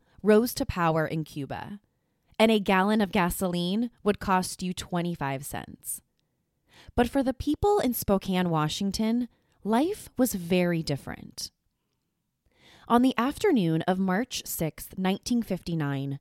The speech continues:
nine-year-old Candace Rogers returned home from school to her mom's house in Spokane, Washington. Candace, who went by the nickname Candy, was an only child and a fourth grader at Holmes Elementary School.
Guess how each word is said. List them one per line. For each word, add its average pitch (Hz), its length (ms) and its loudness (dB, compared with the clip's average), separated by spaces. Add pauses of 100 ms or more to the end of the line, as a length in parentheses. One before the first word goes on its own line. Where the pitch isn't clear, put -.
(280)
nine-year-old 214 920 2
Candace 254 560 0
Rogers 147 680 -2 (280)
returned 240 560 0
home 196 240 0
from 185 180 -4
school 147 580 -2 (200)
to 214 160 2
her 214 80 4
mom's 233 400 0
house 151 320 -2
in 190 100 -4
Spokane, 170 500 -2
Washington. 139 800 -6 (640)
Candace, 220 720 0 (140)
who 247 100 6
went 285 240 2
by 359 140 0
the 277 100 2
nickname 196 440 0
Candy, 151 640 -2 (380)
was 214 160 6
an 233 180 2
only 294 320 2
child 151 720 -2
and 214 80 2
a 226 80 2
fourth 262 400 -2
grader 147 500 -2 (300)
at 185 140 2
Holmes 208 500 0
Elementary 151 520 -2
School. - 500 -10